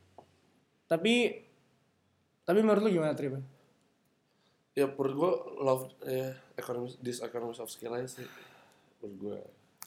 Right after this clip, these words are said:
Speaker 1: Kalau gua sih moto gua ya, gua anyways, asikin aja sih.
Speaker 2: Iya.
Speaker 1: Tapi gua seneng banget sih trip itu.
Speaker 2: Nggak, gua tuh mau asikin aja. Gua cuma, eh, bad trip gitu, gua galau banget pas aja dicabut sih.
Speaker 1: Aja dicabut pas kita ke Omnia ya?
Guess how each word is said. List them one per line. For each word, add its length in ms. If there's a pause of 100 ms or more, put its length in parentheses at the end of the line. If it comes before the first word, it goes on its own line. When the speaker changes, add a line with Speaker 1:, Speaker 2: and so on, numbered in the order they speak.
(300)
Speaker 1:
Kalau 200
gua 100
sih 140
moto 300
gua 140
ya, 80
gua 220 (160)
anyways, 420
asikin 420
aja 180
sih. 200
Speaker 2:
Iya. 240 (220)
Speaker 1:
Tapi 380
gua 120
seneng 300
banget 180
sih 120
trip 200
itu. 140
Speaker 2:
Nggak, 180
gua 140
tuh 140
mau 140
asikin 300
aja. 320
Gua 120
cuma, 220 (800)
eh, 480 (240)
bad 220
trip 200 (320)
gitu, 280
gua 180
galau 240
banget 200
pas 160
aja 240
dicabut 440
sih. 280 (1400)
Speaker 1:
Aja 100
dicabut 300
pas 100
kita 220
ke 100
Omnia 460
ya? 120